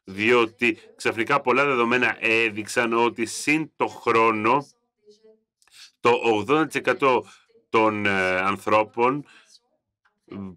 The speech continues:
που διανύουν αυτό το έτος κατόπιν μπορούν να βρουν το δρόμο τους. Υπάρχει, λοιπόν, ένα πραγματικό αντίκτυπος και σε επαγγελματικό επίπεδο.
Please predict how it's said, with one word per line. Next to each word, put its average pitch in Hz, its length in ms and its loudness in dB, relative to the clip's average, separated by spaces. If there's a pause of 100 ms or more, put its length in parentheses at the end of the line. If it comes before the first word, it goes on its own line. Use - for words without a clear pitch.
(100)
που 98 380 -4
διανύουν 113 440 0
αυτό 110 240 -2
το 104 140 2
έτος 107 360 -2
κατόπιν 131 1800 -2
μπορούν 110 280 0
να 113 120 0
βρουν 127 300 -2 (120)
το 110 160 2
δρόμο 101 380 0
τους. 92 260 -6 (360)
Υπάρχει, 123 420 -2
λοιπόν, 120 160 0
ένα 127 100 -2
πραγματικό 117 420 0
αντίκτυπος 117 920 -2
και 143 140 -2
σε 135 100 -6
επαγγελματικό 107 800 0
επίπεδο. 131 520 -2